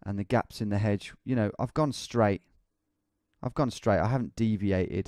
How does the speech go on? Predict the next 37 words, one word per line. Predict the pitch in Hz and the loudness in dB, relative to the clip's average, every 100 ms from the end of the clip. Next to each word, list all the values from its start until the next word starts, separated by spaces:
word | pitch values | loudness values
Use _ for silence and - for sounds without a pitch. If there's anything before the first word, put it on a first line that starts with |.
| - | -8
to | 104 | -14
find | - 104 95 - | -6 -4 -4 -2
gaps. | 101 - - - _ _ _ - _ _ | -2 -2 -10 -20 _ _ _ -20 _ _
So | - 113 | -4 2
there | 123 143 139 | 6 6 6
it | 113 | 4
all | 107 101 107 | 2 2 4
is. | 139 156 - - _ _ _ _ _ _ - | 4 2 -8 -20 _ _ _ _ _ _ -12
I've | 104 | -12
corrected | - 117 - - 120 | -6 -4 -4 -6 -8
myself | 101 - 98 92 | -6 -4 -4 -2
there, | 104 117 - | 0 0 0
and | 101 | -4
then | 104 | -6
I've | 90 - | -6 -6
gone | 92 90 | -8 -6
back | 90 87 113 | -6 -4 -2
off. | 113 - - _ _ _ _ _ _ _ _ - | -2 -4 -18 _ _ _ _ _ _ _ _ -4
Uh, | 104 87 | -2 -2
that | - 135 175 - | 0 2 2 0
is | 123 117 | -4 -2
a | |
moment | 113 113 110 101 | 0 0 0 -2
where | 107 | -2
I | 104 | -2
think | - 180 139 | -4 -6 -4
I | |
rang, | 98 101 113 107 95 _ _ _ _ _ | -2 0 -2 -2 -10 _ _ _ _ _
I | 117 | -12
think | - 170 | -8 -4
I | |
rang | 101 107 110 | -2 0 -2
my | 104 | -4
dad | 95 131 160 120 | 0 2 2 2
at | 92 | -2
that | - - - | -6 -8 -6
point, | 104 | -4